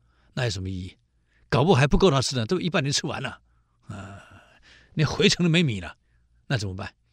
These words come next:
所以陆运有陆运的困扰啊，我沿途我怎么运啊？各位，要不要我们想是一个，是一个考量，考量啊？我们从这个，这福建啊，弄一辆马车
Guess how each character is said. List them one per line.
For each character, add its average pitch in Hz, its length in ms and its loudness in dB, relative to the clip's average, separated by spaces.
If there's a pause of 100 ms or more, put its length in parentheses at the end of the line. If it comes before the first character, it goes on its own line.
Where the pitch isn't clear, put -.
(840)
所 214 140 10
以 - 20 8
陆 240 260 4
运 214 80 8
有 151 120 4
陆 220 240 4
运 208 60 6
的 175 100 2
困 156 340 -4
扰 - 460 -8
啊， - 180 -20 (920)
我 143 120 0
沿 131 320 2
途 156 240 -2
我 - 140 2
怎 87 360 -2
么 139 140 6
运 180 380 4
啊？ - 180 -20 (1800)
各 185 120 6
位， 175 280 6
要 180 100 4
不 170 80 4
要 175 100 8
我 131 60 4
们 143 120 4
想 147 120 6
是 - 160 0
一 160 40 6
个， 139 60 2
是 - 180 0
一 165 80 4
个 135 140 2
考 - 200 -6
量， 104 120 -8
考 - 160 -10
量 78 160 -12
啊？ - 100 -16
我 117 160 -4
们 165 160 0
从 139 280 0
这 143 120 2
个， 117 300 -2 (240)
这 - 240 -8
福 127 220 -4
建 131 180 -2
啊， - 240 -8 (120)
弄 135 180 4
一 135 40 4
辆 123 140 2
马 98 160 -6
车 - 260 -6